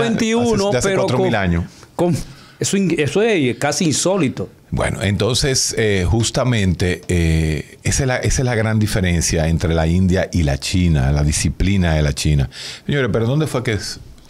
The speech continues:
Speaker 1: eh, fusilaron a, al secretario de Educación? ¿No fue en Corea?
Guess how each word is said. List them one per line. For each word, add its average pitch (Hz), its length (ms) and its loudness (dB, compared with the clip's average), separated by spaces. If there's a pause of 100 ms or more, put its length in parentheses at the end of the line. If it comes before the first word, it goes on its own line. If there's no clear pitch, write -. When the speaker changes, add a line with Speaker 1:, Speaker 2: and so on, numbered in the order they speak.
(340)
Speaker 1:
eh, 92 320 0
fusilaron 95 640 2
a, 82 240 0
al - 440 -6
secretario 95 640 0
de 98 80 2
Educación? 90 720 0
¿No 92 80 2
fue 120 160 -2
en 120 120 0
Corea? 92 440 0